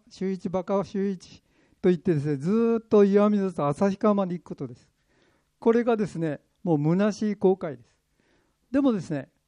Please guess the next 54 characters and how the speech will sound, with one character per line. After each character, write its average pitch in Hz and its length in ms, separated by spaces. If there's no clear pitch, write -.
人 247 200
間 285 120
は 233 80
失 - 240
敗 247 160
が 240 100
あ 233 40
り 226 100
ま 233 120
す - 60
か 185 100
ら、 147 120
気 - 200
づ 269 180
い 302 80
た 277 160
時 233 240
に 185 160
乗 143 160
り 214 80
換 233 160
え 247 60
れ 233 80
ば 190 100
い 143 40
い 131 60
わ 123 80
け 113 100
で 120 80
す。 - 140
そ - 140
れ 220 60
は 208 60
岩 180 340
見 220 140
沢 208 200
か 170 140
美 156 140
唄 180 220
か 151 220
ど 147 120
っ - 40
か 160 100
わ 139 100
か 147 100
り 151 60
ま 156 120
せ 160 120
ん 147 80
が、 139 260
と 185 120
に 220 100
か 240 140
く 180 380